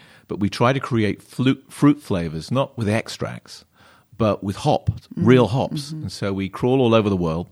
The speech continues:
Speaker 1: and, uh, pull in these, um, in some cases, unnamed hops, new cultivars that, you know, give you sort of melon and kiwi and,
Speaker 2: Mm-hmm.
Speaker 1: and, uh, strawberry and,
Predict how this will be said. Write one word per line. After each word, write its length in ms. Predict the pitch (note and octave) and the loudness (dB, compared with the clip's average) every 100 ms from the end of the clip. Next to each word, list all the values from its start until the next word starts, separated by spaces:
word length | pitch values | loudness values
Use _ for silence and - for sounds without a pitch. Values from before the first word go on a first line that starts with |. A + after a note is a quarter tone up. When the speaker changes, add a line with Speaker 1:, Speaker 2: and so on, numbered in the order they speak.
| - - - - _ | -18 -20 -20 -20 _
Speaker 1:
and, 460 | G#2+ F#2+ F#2 F2+ F2+ | -6 -2 -2 -2 -2
uh, 160 | F2+ F2 | -2 0
pull 260 | G2 A2 | 2 2
in 140 | G#2 G2 | 2 2
these, 540 | F#2+ F#2 F2 - - - - - - | 0 -2 -6 -10 -14 -18 -20 -20 -10
um, 540 | F#2 F2+ F2+ F2 E2+ - | -4 -2 -2 -2 -4 -6
in 140 | F#2+ | -8
some 220 | - A#2 | -2 -2
cases, 440 | C3+ G#2+ F#2 E2+ E2+ - E2 _ | 0 -2 -4 -6 -8 -14 -16 _
unnamed 500 | G#2+ D3 B2+ D#2 D#2 | 4 6 4 2 -4
hops, 360 | - C2 - - | -4 -6 -4 0
new 180 | G#2+ C3 | 2 2
cultivars 720 | - F2 E2 D#2+ C2 B2 - _ - - - | -2 -2 -4 -8 -10 -16 -20 _ -20 -20 -6
that, 260 | G#2 F2+ | -4 -2
you 80 | - | -4
know, 140 | F#2+ E2 E2+ | -4 -6 -8
give 160 | - F#2 | -4 -2
you 160 | F2+ F2 | -2 -6
sort 180 | - | -8
of 100 | D#2+ | -6
melon 420 | F2 G#2 G#2+ E2 D2 | 0 0 0 -2 -6
and 260 | D#2+ D2 | -12 -14
kiwi 500 | - B2+ G#2 D#2+ C2+ | -8 -6 -4 -6 -8
and, 300 | - - C#2+ - | -16 -20 -20 -20
Speaker 2:
Mm-hmm. 120 | - | -12
Speaker 1:
and, 360 | D#2 D#2 D2+ D2+ | -8 -8 -8 -10
uh, 320 | C2+ C#2+ A#1 C#2 C3+ _ _ _ _ _ _ _ _ | -12 -12 -16 -20 -20 _ _ _ _ _ _ _ _
strawberry 680 | - - A#2+ A#2 E2 D2 C#2 | -20 2 6 6 4 -4 -8
and, 280 | D2 D2 C#2+ | -10 -12 -12